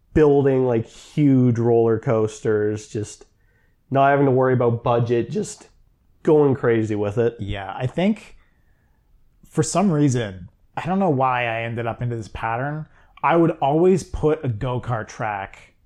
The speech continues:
Speaker 2: a custom-made go-kart track, at the entrance on Arid Heights.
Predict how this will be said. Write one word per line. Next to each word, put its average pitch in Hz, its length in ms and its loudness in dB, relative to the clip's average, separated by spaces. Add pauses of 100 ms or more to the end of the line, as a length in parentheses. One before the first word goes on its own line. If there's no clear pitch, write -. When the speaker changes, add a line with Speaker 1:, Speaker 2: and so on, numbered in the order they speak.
(240)
Speaker 2:
a 123 100 -8
custom-made 147 800 0
go-kart 123 480 -6
track, 95 480 -12 (200)
at 139 300 -2 (180)
the 143 280 -2
entrance 123 520 -6
on 120 200 -10
Arid 110 240 -10
Heights. - 540 -14